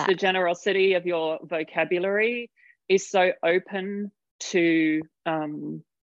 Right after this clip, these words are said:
Speaker 1: to allow someone as a maker to think that way. It was very different to David's, like, there was a word in David's essay, which we've talked to David about,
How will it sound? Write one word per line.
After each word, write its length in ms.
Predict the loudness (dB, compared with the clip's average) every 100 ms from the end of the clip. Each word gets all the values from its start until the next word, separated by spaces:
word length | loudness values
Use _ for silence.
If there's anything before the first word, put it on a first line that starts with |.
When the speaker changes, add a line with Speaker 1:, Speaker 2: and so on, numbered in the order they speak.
| _ _ _ _ _ _ _ -20 _
Speaker 1:
to 160 | 6 8
allow 300 | 8 8 6
someone 720 | 0 -6 -4 -6 -6 -10 -10 -6
as 120 | -4
a 80 | -2
maker 400 | -2 -4 -6 -8
to 180 | -8 -12 _
think 220 | -6 -2
that 200 | -2 -2
way. 400 | -4 -4 -4 -10 0
It 100 | 2
was 160 | 4 4
very 380 | 4 6 4 2
different 500 | -4 -6 -8 -12 -10
to 120 | -10
David's, 800 | -4 -2 -2 -2 -6 -8 -14 _
like, 140 | -4 2
there 120 | 2
was 160 | 2
a 60 | 0
word 400 | 0 2 2 2
in 120 | -2
David's 440 | -6 -6 -4 -8 -8
essay, 340 | -8 -4 -6
which 240 | -4 -8 -6
we've 180 | -6 -4
talked 300 | -8 -8 _
to 80 | -8
David 440 | -4 -2 -2 -2
about, 420 | -2 -2 -2 -2